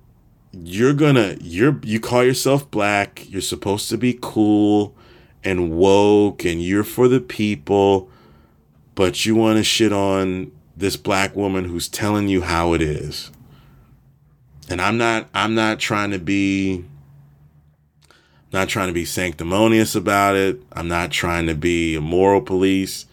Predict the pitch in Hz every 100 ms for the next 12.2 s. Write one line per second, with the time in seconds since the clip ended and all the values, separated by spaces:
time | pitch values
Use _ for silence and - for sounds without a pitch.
0 | _ - _ _ _ - - 90 82 80
1 | 78 78 78 76 76 76 73 - _ -
2 | 311 127 117 107 98 90 87 78 92 73
3 | - 78 - _ - 151 131 123 120 98
4 | 78 - - 90 82 73 _ - 87 78
5 | 78 82 107 - 87 87 85 73 110 139
6 | 90 80 - 82 95 123 - _ _ _
7 | _ _ _ - - - - 311 220 180
8 | 117 107 110 110 101 104 190 196 185 151
9 | 139 113 - 95 87 87 90 87 85 -
10 | 92 98 87 87 90 73 80 82 80 -
11 | - 127 151 123 104 87 85 78 76 -
12 | -